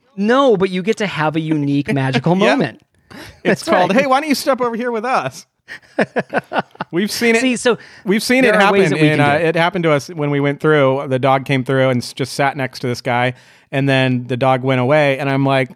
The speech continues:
Speaker 2: "I've watched enough crime T V to know when the dog sits, that means that you have something. Why did,
Speaker 1: That's right.
Speaker 2: why did they just leave? Like, clearly he mu-, you know, he, he indicated on this person. Why did the, why did the cop just leave?" So the guy went through security. Soon as he was on the other side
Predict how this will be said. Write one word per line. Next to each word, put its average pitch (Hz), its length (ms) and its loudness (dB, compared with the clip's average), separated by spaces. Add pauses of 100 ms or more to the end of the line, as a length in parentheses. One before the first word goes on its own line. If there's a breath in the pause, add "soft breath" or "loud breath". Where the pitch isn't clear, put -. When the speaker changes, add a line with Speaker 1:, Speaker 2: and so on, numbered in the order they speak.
Speaker 2:
"I've 285 160 -4
watched 220 380 0
enough 175 540 0
crime 170 380 2
T 165 160 0
V 170 160 0
to 156 80 2
know 156 180 2
when 147 120 0
the 139 60 0
dog 151 300 0
sits, - 400 -4
that 147 180 0
means 147 300 0
that 143 100 -2
you 139 140 -4
have 156 260 -2
something. 120 440 -4 (280 soft breath)
Why 202 180 0
did, 156 140 0
Speaker 1:
That's 160 140 0
right. - 60 -10
Speaker 2:
why 226 160 2
did 247 120 0
they 240 100 2
just 220 200 -2
leave? 220 320 -2
Like, 147 300 -2
clearly 220 420 0
he 180 180 2
mu-, 147 260 2
you 165 140 -2
know, 143 140 2
he, 147 180 -2
he 147 340 -4 (220)
indicated 170 540 0
on 131 100 2
this 123 140 -2
person. 196 380 0
Why 139 180 2
did 147 140 -4
the, 147 100 -6
why 139 180 0
did 143 140 -2
the 135 80 -8
cop 147 260 -2
just 131 220 -4
leave?" 160 300 2 (460 loud breath)
So - 140 -4
the 156 60 -2
guy 156 140 2
went 156 160 0
through 151 100 0
security. 139 560 0 (220 soft breath)
Soon - 420 -2
as 165 100 2
he 151 80 2
was 147 140 0
on 143 120 2
the 135 80 2
other 135 120 2
side 135 140 0